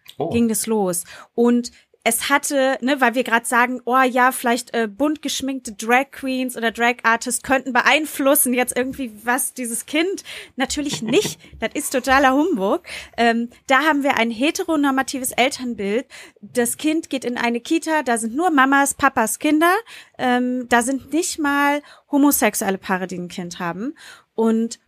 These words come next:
Speaker 2: trotzdem hat das Kind super früh geäußert, ich bin aber nicht das, als was ich geboren bin.
Speaker 1: Ja.
Speaker 2: Und das geht jetzt seit drei Jahren so. Und das ist total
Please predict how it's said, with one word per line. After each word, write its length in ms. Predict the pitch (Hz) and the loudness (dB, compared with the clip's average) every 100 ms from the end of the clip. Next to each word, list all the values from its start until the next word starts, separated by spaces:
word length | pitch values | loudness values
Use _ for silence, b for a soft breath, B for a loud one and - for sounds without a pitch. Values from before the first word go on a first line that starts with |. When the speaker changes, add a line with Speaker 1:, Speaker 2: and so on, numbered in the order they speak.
| - | -8
Speaker 2:
trotzdem 580 | - 359 - 240 233 | 0 2 2 0 -2
hat 140 | 220 226 | -2 -4
das 140 | - | -4
Kind 220 | - 233 240 | -2 -4 -4
super 500 | 214 233 349 381 285 | -4 0 0 2 -2
früh 220 | - 220 | 0 -2
geäußert, 560 | 190 180 180 180 208 208 b b | 0 0 0 0 0 -2 b b
ich 180 | 220 - | -8 -2
bin 180 | 339 302 | 0 2
aber 220 | 214 196 | 2 2
nicht 300 | 208 262 - | 0 -4 0
das, 260 | 277 285 | 2 2
als 240 | - 220 - | -2 -4 -2
was 160 | 240 | -4
ich 120 | 233 - | -4 -8
geboren 420 | 190 226 214 190 | -6 0 0 -2
bin. 180 | 175 170 | -6 -6
Speaker 1:
Ja. 280 | 120 104 104 | -6 -6 -8
Speaker 2:
Und 160 | 208 | -2
das 160 | 220 - | -2 0
geht 240 | 269 311 | 0 0
jetzt 260 | - 240 - | 0 0 2
seit 260 | 214 202 | -2 -2
drei 140 | 240 262 | 2 2
Jahren 400 | 302 294 277 233 | 4 4 4 2
so. 380 | 185 202 285 427 B B - | -2 -4 -4 -6 B B -4
Und 180 | 233 240 | -2 0
das 160 | 240 | -2
ist 260 | - - - | -2 -4 -4
total 720 | 262 233 - - - 262 | -8 -6 -6 -4 4 4